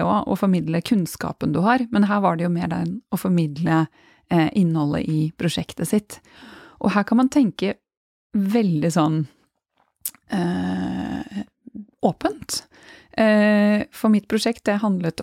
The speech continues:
om, eh, fordommer, fremmedfrykt, mangfold, eh, integrering, naboskap, kulturforskjeller, eh, mennesker og menneskemøter.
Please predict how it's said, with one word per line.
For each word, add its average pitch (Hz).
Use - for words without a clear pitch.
om, 175
eh, 175
fordommer, 180
fremmedfrykt, -
mangfold, 208
eh, 185
integrering, 175
naboskap, 175
kulturforskjeller, 175
eh, 180
mennesker 180
og 185
menneskemøter. -